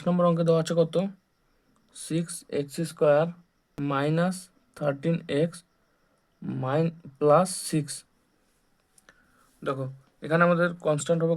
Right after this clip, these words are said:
কত? সিক্স into সিক্স সমান কত? ছত্রিশ। তো এবার তেরোকে আমরা এমন দুটি সংখ্যার যোগফল আকারে লিখব যাদের গুণ করলে হয় কত? ছত্রিশ। তো তেরো সমান হবে আমাদের কত? নয় যোগ চার এবং চার নং কত? ছত্রিশ। তাহলে আমরা লিখতে পারি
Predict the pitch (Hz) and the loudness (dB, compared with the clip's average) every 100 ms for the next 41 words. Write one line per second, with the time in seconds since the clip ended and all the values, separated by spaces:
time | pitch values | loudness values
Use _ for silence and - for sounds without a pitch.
0 | 160 156 202 - - - 151 165 160 151 | -2 -4 -6 -8 -14 -12 -8 -4 -4 -4
1 | 170 - 160 156 - - 156 160 165 190 | -8 -8 -8 -8 -10 -6 -2 0 -2 -2
2 | - _ _ _ _ _ _ - 147 143 | -8 _ _ _ _ _ _ -8 -6 -6
3 | 139 131 - _ _ _ _ - 170 175 | -8 -10 -14 _ _ _ _ 0 2 2
4 | 175 165 170 185 160 156 170 - _ _ | 2 0 2 2 4 2 0 -10 _ _
5 | - 156 170 175 180 170 170 160 143 139 | -2 2 2 0 0 2 2 2 0 0
6 | 170 170 165 151 143 143 160 170 - - | 2 4 4 2 -2 -4 -4 -6 -14 0
7 | 139 143 175 190 _ _ - 147 156 160 | 2 4 2 -2 _ _ -6 -2 4 4
8 | 156 147 165 160 196 208 - 139 139 135 | 4 2 0 0 -2 -6 -6 -8 -6 -10
9 | 131 - - 165 160 151 170 160 156 156 | -10 -16 -2 2 2 2 2 2 2 0
10 | 156 151 151 147 147 _ _ _ _ _ | -2 -4 -6 -8 -10 _ _ _ _ _
11 | 139 139 139 156 151 147 151 147 156 147 | 0 0 0 -4 0 2 4 2 2 2
12 | 143 151 147 143 139 135 135 135 131 - | 2 0 -2 -4 -6 -8 -10 -10 -8 -10
13 | - _ _ _ _ _ _ _ - - | -14 _ _ _ _ _ _ _ -20 -20
14 | _ _ - 160 165 156 165 165 | _ _ 0 4 4 2 4 2